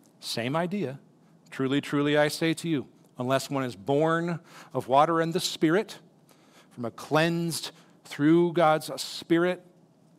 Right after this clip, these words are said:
kind of rebirth, a spiritual rebirth, unless that's the case, not only can he not see the kingdom of God, he can't even see it, he also can't enter it." Why? Verse six,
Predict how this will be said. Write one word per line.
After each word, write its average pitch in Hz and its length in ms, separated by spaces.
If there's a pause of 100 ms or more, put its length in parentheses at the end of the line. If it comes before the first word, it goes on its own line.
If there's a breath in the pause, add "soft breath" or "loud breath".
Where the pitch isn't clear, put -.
(220)
kind 147 240
of 131 160
rebirth, 170 640 (160)
a 131 60
spiritual 160 480
rebirth, 196 640 (260 soft breath)
unless 135 400
that's 180 220
the 175 80
case, 208 500 (1040 soft breath)
not 143 140
only 160 120
can 165 200
he 165 80
not 156 160
see 208 580 (120)
the 143 60
kingdom 151 240
of 123 100
God, 147 180
he 156 40
can't 185 200
even 165 260 (380 soft breath)
see 269 400
it, - 260 (180)
he 160 140
also 170 220
can't 156 260
enter 135 320
it." - 180 (1800)
Why? 175 340
Verse 165 240
six, - 340